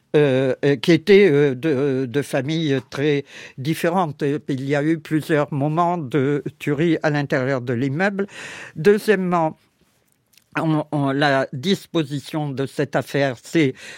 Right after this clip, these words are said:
expliquer que c'est parfaitement anticonstitutionnel en sortant, euh, euh, les, les règles depuis le directoire.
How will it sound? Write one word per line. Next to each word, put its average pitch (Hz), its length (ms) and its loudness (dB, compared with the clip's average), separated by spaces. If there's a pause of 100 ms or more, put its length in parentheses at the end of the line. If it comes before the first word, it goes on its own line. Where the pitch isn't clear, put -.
(300)
expliquer 165 720 0
que 143 160 -4
c'est 143 240 0
parfaitement 156 840 -4
anticonstitutionnel 143 1300 -4
en 135 100 0
sortant, 135 600 -2
euh, 123 160 -4 (520)
euh, 123 380 2
les, 139 540 2
les 123 320 2
règles 127 440 0
depuis 123 680 -2
le 117 320 -2
directoire. 147 800 -2